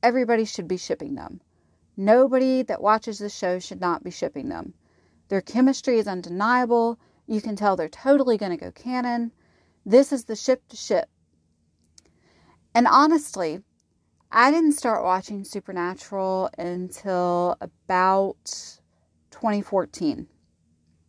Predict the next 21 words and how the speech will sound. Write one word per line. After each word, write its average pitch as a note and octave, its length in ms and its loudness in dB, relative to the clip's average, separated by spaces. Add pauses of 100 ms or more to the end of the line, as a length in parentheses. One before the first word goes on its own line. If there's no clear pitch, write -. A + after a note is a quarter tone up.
(960)
And G#3 320 2
the A3+ 80 -2
first D#4+ 540 0
really A3+ 580 2 (300)
interaction G#3+ 540 0
I F3+ 100 -4
had F3 240 -4
with D#3+ 100 -12
the F3+ 80 -16
supernatural F3+ 600 -8
fandom F3 280 -4
was D#3+ 140 -12
Pinterest. - 680 -8 (600)
And A3+ 140 6
I A#3 100 2
saw A#3+ 260 0
a A3 100 0
lot A3 680 0
of F#3+ 160 -6
Destiel E3+ 840 -8 (1120)
stuff. - 720 -4